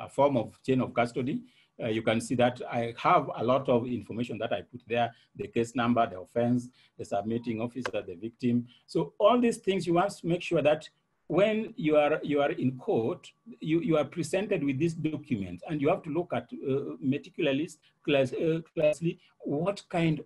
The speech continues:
of information that you need there, the what information that is going to make sure that your case, uh, is tilted, uh, in your favor. So these pertinent things that we, we don't, we, we, we ignore are actually the, the main base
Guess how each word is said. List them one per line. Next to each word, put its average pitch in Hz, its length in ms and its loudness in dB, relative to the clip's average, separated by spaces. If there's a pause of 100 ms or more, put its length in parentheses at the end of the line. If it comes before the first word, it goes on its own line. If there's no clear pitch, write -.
of 120 220 -2 (100)
information 127 760 0
that 131 240 -4
you 120 60 -2
need 120 320 4 (180)
there, 104 240 -4 (300)
the 147 160 2
what 202 220 2
information 170 680 -2
that 131 200 2
is 131 120 0
going 135 300 2
to 120 100 -8
make 113 400 0
sure 120 200 -4
that 117 200 -4
your 139 100 -2
case, 127 420 0 (320)
uh, 131 40 -2
is 127 280 -4
tilted, 123 480 2 (280)
uh, 101 240 -6
in 101 120 -6
your 101 160 -8
favor. 95 340 -8 (320)
So 135 300 4 (100)
these 226 520 -2
pertinent 143 440 -2
things 160 400 0
that 135 220 0 (220)
we, 117 440 4
we 110 140 -6
don't, 135 260 0 (120)
we, 120 100 -4
we, 123 440 -6
we 131 160 -2
ignore 143 340 0 (340)
are 123 160 4
actually 147 600 2 (100)
the, 123 100 0 (120)
the 131 40 -4
main 143 580 6
base 117 320 0